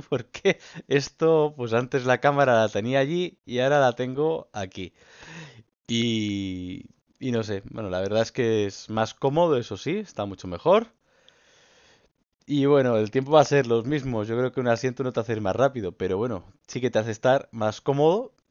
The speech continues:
y quizás pues tener un poco más de regularidad. Vamos a ver primero, tengo mi, <laughs> mi curiosidad por ver la configuración del coche,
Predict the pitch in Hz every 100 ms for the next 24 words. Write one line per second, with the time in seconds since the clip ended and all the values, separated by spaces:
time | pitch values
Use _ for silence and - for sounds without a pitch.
0 | - 104 - 117 123 113 101 110 113 120
1 | 117 110 120 151 - 107 123 - 131 117
2 | 92 87 85 87 92 - _ - - -
3 | - - - _ - 165 202 180 170 160
4 | 139 139 139 135 123 110 98 95 92 101
5 | 101 110 - 127 156 147 139 - - -
6 | - - - 131 123 147 143 - 120 117
7 | 113 113 113 - 107 143 143 123 123 123
8 | 127 117 110 101 110 123 104 107 104 -
9 | 175